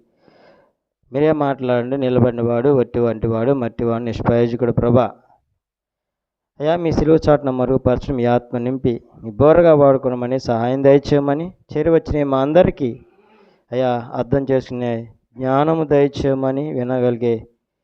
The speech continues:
ఆసక్తిని దయచేయమని, సహాయం దయచేయమని ప్రభువును రక్షకుడైన యేసుక్రీస్తు నామమున స్తుతించి ప్రార్థించి అడిగి వేడుకుంటున్నాం తండ్రి,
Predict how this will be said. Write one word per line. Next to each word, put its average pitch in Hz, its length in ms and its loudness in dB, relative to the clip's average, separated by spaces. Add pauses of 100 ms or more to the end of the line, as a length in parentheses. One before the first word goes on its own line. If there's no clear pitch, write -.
(260)
ఆసక్తిని 147 500 0
దయచేయమని, 127 580 0
సహాయం 120 440 -2
దయచేయమని 127 640 2 (320)
ప్రభువును 131 420 -2
రక్షకుడైన 131 580 2
యేసుక్రీస్తు 127 680 0
నామమున 123 540 -2 (560)
స్తుతించి 127 560 -4
ప్రార్థించి 123 840 -2 (160)
అడిగి 120 240 -2
వేడుకుంటున్నాం 120 720 -2
తండ్రి, 113 720 0